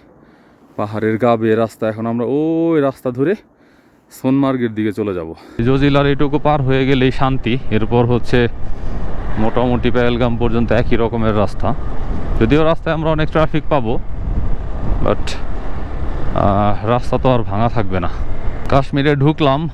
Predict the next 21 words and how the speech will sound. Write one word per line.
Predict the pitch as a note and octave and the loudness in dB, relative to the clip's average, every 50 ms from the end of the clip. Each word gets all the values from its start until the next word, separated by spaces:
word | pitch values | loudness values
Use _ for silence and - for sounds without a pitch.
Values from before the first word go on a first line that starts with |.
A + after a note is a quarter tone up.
| - | -6
আর | - G#2 G#2 G2+ G#2 | -4 -2 0 0 0
কাশ্মীরের | G#2+ - A#2+ A#2+ - - C3+ C3 C3 B2+ A#2+ | 0 0 0 0 0 0 0 2 2 2 2
সেই, | - - C3 B2+ B2+ A#2 - - - - - - - - - - - - - - - - - - - - - - | 2 2 2 2 2 0 0 -4 -4 -4 -4 -6 -4 -6 -6 -6 -4 -4 -2 -2 -2 -2 0 0 -2 0 0 2
আহ, | - G2+ G2+ G#2+ | 2 2 2 2
সৌন্দর্য | G#2 - - C3 C3+ C#3+ D#3+ D#3 D#3 D3+ D3 B2+ B2+ A#2 G#2 | 0 0 0 2 2 2 4 4 2 2 2 2 0 0 0
যেটা | G#2+ G#2+ - A#2+ A#2 A2 - - - | 0 2 2 2 2 0 0 0 0
সবুজ, | C3+ C3 C3 C3+ C#3 B2+ - - - - | 0 2 2 2 2 2 0 -2 -2 -2
চিরাচরিত | - - - - A#2 - C#3 A#2 A2+ C#3 - B2+ | 0 0 2 2 2 2 2 2 2 2 2 2
সবুজ, | A#2 - - C#3 A2 A#2+ A#2 A2+ A2+ - - - - - - - - - - - - - - - - - - - - - - - - - - - - - - - | 0 0 0 2 2 2 2 2 0 0 -2 -4 -4 -4 -4 -6 -6 -6 -4 -2 -2 -2 -2 -2 -2 -2 -2 -2 0 0 0 0 0 0 0 -2 -2 -2 0 2
পাহাড়ের | - A2+ A2+ G#2+ A2+ A#2 A#2 A#2 | 2 2 2 2 2 2 2 2
মধ্যে | A#2 A2 A2 A#2 A2+ G#2+ G#2+ G2+ G#2+ A2+ A2 | 0 0 0 0 0 0 2 2 4 4 4
দেখেন | G#2+ G#2+ G2+ G#2+ G2+ - - - - - - - - | 2 2 0 0 0 0 0 -2 -2 -2 -2 0 2
কত | A#2 A#2 - | 2 2 2
সুন্দর | - - - B2 B2+ B2+ B2 B2 | 2 0 2 2 4 4 2 2
সুন্দর | - - G#2 F#2 G#2+ A2 G#2 | 0 0 0 0 2 2 2
গাছ। | F#2+ G2 G2+ F#2+ A2 - - - - - - - - - - - - - - - - - - - - - - - - - - - - - - - - - - - - | 2 2 2 2 0 0 -2 -2 0 0 0 0 0 -2 -2 -2 -2 0 0 0 0 0 0 0 0 0 0 0 0 0 0 2 2 2 0 0 0 0 0 0 2
এটা | - - A2+ | 2 2 4
কিন্তু | A2 A#2+ A#2 G#2+ - B2 A#2 A#2+ | 4 2 2 2 2 2 2 2
শুরু | - - C#3 C3+ D3 C3+ | 2 2 2 2 4 4
হয়ে | A#2+ A#2 A2+ G#2 | 4 2 2 2
গেল, | A2 G2+ G#2 G#2+ | 0 0 0 -2